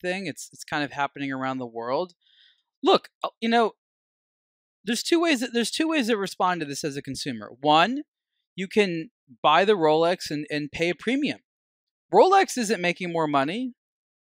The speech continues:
uh, because there's somebody gobbling it up and they're, they're taking the profit. So it's kind of like a middle agent's taking the money.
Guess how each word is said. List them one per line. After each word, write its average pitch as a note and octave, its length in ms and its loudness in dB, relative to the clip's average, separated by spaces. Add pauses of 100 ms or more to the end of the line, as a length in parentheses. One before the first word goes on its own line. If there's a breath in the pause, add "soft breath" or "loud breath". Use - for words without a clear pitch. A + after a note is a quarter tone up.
uh, D#3 240 6
because E3+ 720 -2 (500)
there's E3 340 0
somebody F#3+ 300 -4
gobbling D3+ 440 2
it D#3 80 -2
up F3 360 2
and C#3+ 360 -4
they're, D#3 200 -2 (140)
they're D#3+ 120 2
taking D3+ 340 -4
the C#3 60 -8
profit. A#3+ 440 -2
So D#3+ 220 0
it's E3+ 120 -4
kind D4 260 -6
of A3+ 80 -6
like A#3 200 2
a E3 60 -2
middle E3 340 0
agent's D3 400 -2
taking C#3+ 260 -4
the B2+ 80 -4
money. B2+ 320 -4